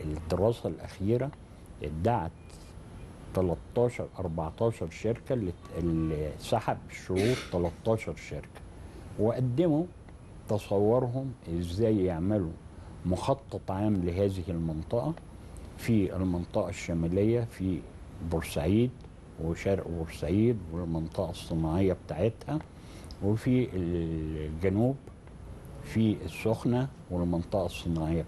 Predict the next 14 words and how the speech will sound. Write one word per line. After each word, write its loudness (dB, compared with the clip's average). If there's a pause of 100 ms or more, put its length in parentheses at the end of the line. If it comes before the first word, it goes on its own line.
بتاعتها. -8 (560)
وفي 0
بورسعيد 4
كمان 2
عندنا 4 (340)
لغاية 4 (120)
مينا 4
العريش 2
داخلة 0
في -4
هذا 2
المشروع. -6 (1500)
النهاردة 6
دول 6